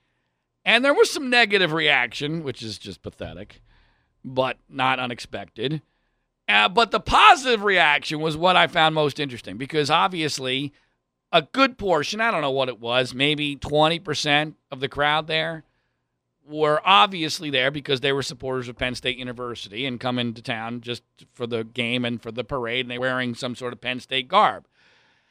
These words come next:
And instead of overt approval of the sign, I was getting much more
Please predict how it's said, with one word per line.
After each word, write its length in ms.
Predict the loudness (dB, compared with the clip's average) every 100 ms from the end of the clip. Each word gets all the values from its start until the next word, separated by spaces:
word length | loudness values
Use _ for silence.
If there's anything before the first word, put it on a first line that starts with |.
| _ _ _
And 480 | 2 4 2 0 -4 _ -6
instead 520 | -6 -4 2 6 6
of 300 | 4 2 -8 _ 4
overt 840 | 6 6 4 8 8 8 2 -14 -2
approval 840 | -2 0 -4 -4 -4 -2 -2 -2 -6 _ 4
of 160 | 4 4
the 100 | 0
sign, 560 | 0 -4 -4 -4 -6 -12 _ _ _
I 140 | 4 6
was 200 | 4 0
getting 500 | 0 0 -2 -6 -6
much 340 | -2 -2 -4
more 340 | -2 0 0